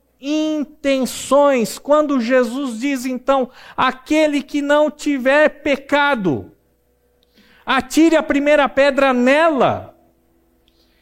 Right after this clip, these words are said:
ele está realmente dizendo: se alguém de fato é puro,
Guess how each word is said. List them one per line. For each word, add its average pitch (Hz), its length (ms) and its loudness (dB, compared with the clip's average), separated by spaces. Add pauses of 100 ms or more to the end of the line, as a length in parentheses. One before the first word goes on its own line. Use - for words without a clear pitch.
(220)
ele 302 220 0
está 311 580 0
realmente 294 920 0
dizendo: 233 920 0 (880)
se - 360 -4
alguém 262 800 -2 (100)
de 190 220 -4
fato 202 800 -4 (400)
é 185 120 0
puro, 226 800 0